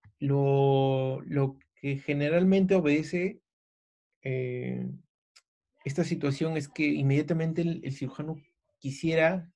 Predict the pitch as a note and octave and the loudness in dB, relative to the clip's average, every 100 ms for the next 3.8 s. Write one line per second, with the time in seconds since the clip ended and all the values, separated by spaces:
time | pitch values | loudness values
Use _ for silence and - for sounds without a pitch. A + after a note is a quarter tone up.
0 | _ _ - C#3 C#3 G3 A#3 G3 - D3 | _ _ -2 -2 2 2 0 -4 -10 -8
1 | C#3+ C#3+ D3 C#3+ C#3+ - - D3+ D3+ D3 | -6 -4 -4 -2 -4 -6 -10 -6 -4 -2
2 | C#3+ C3 C3 B2+ A#2+ C3+ _ _ _ _ | -2 -2 0 -2 -2 -8 _ _ _ _
3 | _ _ C3+ C#3 C#3+ C#3 C3+ | _ _ 0 4 4 4 0